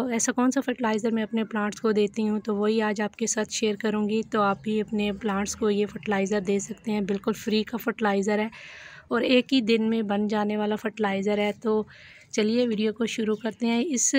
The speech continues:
वीडियो में मैं आपके साथ जो फर्टिलाइज़र शेयर करूँगी उसको आप अपने वेजिटेबल्स में भी दे सकते हैं और फ्रूटिंग प्लांट में भी दे सकते हैं,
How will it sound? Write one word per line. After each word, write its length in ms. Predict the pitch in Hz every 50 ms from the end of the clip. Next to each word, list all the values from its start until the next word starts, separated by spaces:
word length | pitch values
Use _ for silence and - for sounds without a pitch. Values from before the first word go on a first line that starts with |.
| 269 269 269 240 - - - - - - 269
वीडियो 680 | 302 254 214 220 226 208 226 240 240 247 247 247 233 -
में 280 | 262 240 226 226 226 226
मैं 120 | 226 220 214
आपके 340 | 208 208 202 - - 233
साथ 340 | 214 - - 214 - - - 220 214 214 214
जो 220 | 196 208 208 208 202
फर्टिलाइज़र 460 | 196 226 220 - 214 202 196 190 214
शेयर 280 | 208 - - 220 214 202
करूँगी 480 | - 226 202 202 202 202 202 220 233 233 - - - - - _ -
उसको 260 | 233 - - - 220
आप 200 | 208 208 202 -
अपने 260 | 202 - 214 214 208
वेजिटेबल्स 680 | 196 202 202 196 220 220 - 220 208 185 208 208 196 -
में 120 | 226 208 202
भी 120 | 190 208
दे 160 | 196 202 202 196
सकते 340 | - - 214 - - - 214
हैं 180 | 208 208 214 214
और 160 | 233 208 202
फ्रूटिंग 440 | - - - 196 190 - 220 208 208
प्लांट 260 | 196 - 208 196 202 196
में 140 | 202 202 202
भी 100 | 202 202
दे 160 | 196 196 196
सकते 320 | - - 208 - - 226
हैं, 160 | 214 214 220